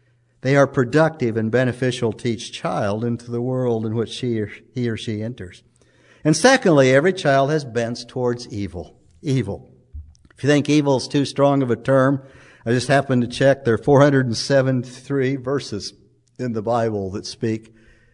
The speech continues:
of evil. There are certain characteristics with every child that inevitably result in conflict, heartache, anxiety, selfishness.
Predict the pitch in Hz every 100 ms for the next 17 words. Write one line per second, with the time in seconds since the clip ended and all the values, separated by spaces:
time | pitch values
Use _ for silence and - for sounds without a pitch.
0 | _ 117 98 98 92 95 - _ _ _
1 | _ _ _ _ _ _ _ _ - 127
2 | - 165 151 - 151 147 151 151 143 143
3 | - 127 135 135 135 131 - 131 120 107
4 | 104 110 113 131 135 131 120 120 113 107
5 | 117 120 113 104 - - 131 120 113 -
6 | 92 87 _ _ _ _ _ - 127 123
7 | 98 78 - _ _ _ - 120 104 98
8 | 123 120 123 110 80 - - _ _ _
9 | _ _ - 131 117 104 85 78 - -